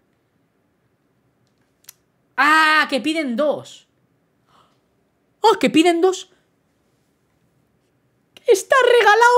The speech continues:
pero no tengo monedas ni jugadores, <laughs> chicos. Soy una desgracia. Chicos, en el directo de ahora me he hecho cincuenta food drafts. Me he quedado con dos mil monedas y me he gastado todos los jugadores.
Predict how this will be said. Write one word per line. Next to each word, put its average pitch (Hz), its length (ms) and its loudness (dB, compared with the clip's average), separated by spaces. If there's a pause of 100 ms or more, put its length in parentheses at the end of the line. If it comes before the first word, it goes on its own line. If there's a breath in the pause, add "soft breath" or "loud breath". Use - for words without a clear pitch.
pero 494 200 4
no 494 240 2
tengo 466 400 2
monedas 440 420 0
ni 427 100 0
jugadores, 403 680 2
<laughs> - 20 -10
chicos. - 1000 -4 (1500 loud breath)
Soy 392 260 0
una 349 200 2
desgracia. 277 720 -2 (960)
Chicos, 262 560 -6 (340)
en 233 140 -2
el 240 120 -4
directo 269 340 -4
de 277 100 -4
ahora 302 220 -4
me 277 120 -6
he 285 40 -4
hecho 302 320 -8
cincuenta 269 560 -8
food 247 220 -10
drafts. 196 420 -12 (960)
Me 269 140 -6
he - 20 -10
quedado 262 260 -6
con 240 160 -4
dos 233 120 -6
mil 285 140 -4
monedas 277 420 -8
y 262 60 -6
me 262 80 -6
he - 20 -8
gastado 269 280 -12
todos 269 120 -8
los 247 100 -10
jugadores. 302 600 -18